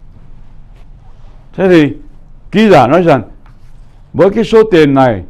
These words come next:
một là Cộng sản Tàu bỏ ra cho những cái tên lính ngố, cán ngố tàu cộng vượt biên vào Mỹ. Hai là những cái tên cán ngố tham nhũng, bóc lột dân lành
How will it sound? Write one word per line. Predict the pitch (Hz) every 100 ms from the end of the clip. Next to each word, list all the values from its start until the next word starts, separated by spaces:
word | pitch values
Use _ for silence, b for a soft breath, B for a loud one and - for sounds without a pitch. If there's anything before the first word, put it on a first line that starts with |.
| - - - - - - - -
một | 117 147 131 - - -
là | 110 120 113 92 -
Cộng | 117 123
sản | 117 104 139
Tàu | 135 120 92 - b -
bỏ | - 110 113 113
ra | 127 147 147 143
cho | 147 135
những | 135 135 -
cái | 165
tên | - 147 143 131 -
lính | 120 165 214 214
ngố, | 175 175 185 -
cán | 165 165 175
ngố | 165 190
tàu | 147 113
cộng | 113 90 95
vượt | 113 104
biên | 131 139 -
vào | 101
Mỹ. | 101 127 147 - - - - b b b b b
Hai | 156 170 139 104 - -
là | 110 127
những | 123 139
cái | 180 -
tên | 151 156 139 - - - - -
cán | 160 185
ngố | 156 175 175
tham | 151 156 156
nhũng, | 143 - - - - - - - - - - - - - - - - - - -
bóc | - 185 156
lột | 127 110
dân | 156 143
lành | 127 104